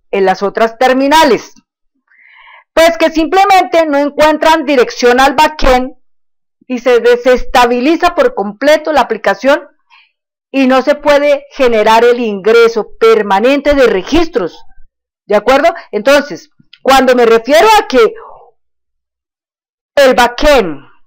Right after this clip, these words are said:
que en este caso es la representación de solo las tablitas, no más, solo tablas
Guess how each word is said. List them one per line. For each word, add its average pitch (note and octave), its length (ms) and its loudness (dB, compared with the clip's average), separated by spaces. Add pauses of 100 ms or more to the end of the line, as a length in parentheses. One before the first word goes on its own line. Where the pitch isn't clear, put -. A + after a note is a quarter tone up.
(380)
que A#3+ 180 0
en A3+ 100 2
este A#3+ 260 0
caso C4 380 0
es F3+ 100 -4
la B3+ 100 2
representación A3+ 720 -2
de B3+ 140 0
solo D#4 300 2
las C#4+ 260 0
tablitas, G#3 640 0
no G#3 120 -2
más, G3+ 240 -2
solo B3+ 260 0
tablas G3+ 600 -4